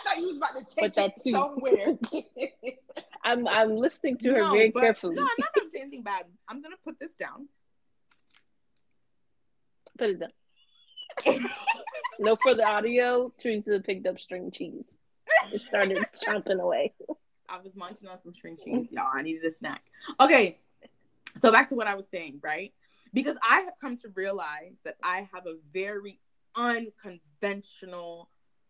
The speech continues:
Speaker 3: look, outlook, uh, whatever, when it comes to dating, right?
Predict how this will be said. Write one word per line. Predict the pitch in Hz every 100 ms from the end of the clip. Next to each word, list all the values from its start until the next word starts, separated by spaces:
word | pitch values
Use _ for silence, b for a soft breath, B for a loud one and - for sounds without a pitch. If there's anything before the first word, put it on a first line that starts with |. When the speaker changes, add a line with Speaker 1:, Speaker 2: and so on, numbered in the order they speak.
| _ _ _
Speaker 3:
look, | 170 190 220 - - - _
outlook, | 185 196 - 175 175 160 - - - _ _ _ _ 175
uh, | 170 151 147 139 -
whatever, | 156 175 180 170 160 156 151 160
when | 165
it | 165
comes | 160 151
to | 151
dating, | 147 - _
right? | 160 165